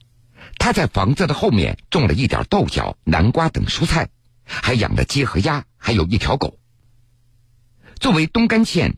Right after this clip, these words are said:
脱贫对象之一的谢红军，他唯一的经济收入来源主要是县里毛竹经营分配以及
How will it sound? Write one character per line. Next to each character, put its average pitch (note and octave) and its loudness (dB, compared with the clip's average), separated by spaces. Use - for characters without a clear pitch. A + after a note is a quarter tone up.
脱 F#3+ -2
贫 A#2 0
对 - 0
象 D#2+ 2
之 C#3+ 0
一 D#3+ 2
的 - 0
谢 - 0
红 G#2 2
军， D#3 2
他 D3 0
唯 A2+ 0
一 C3+ 2
的 A2 0
经 G3 2
济 - 0
收 F#3+ 2
入 B2 2
来 D#2 0
源 F#2 2
主 E2+ 2
要 F2+ 0
是 F#2 0
县 A#2+ 2
里 A#1 -2
毛 A2 2
竹 F#2+ 0
经 F#3 2
营 A#2+ 2
分 G3+ 2
配 - 0
以 - 0
及 C#2 2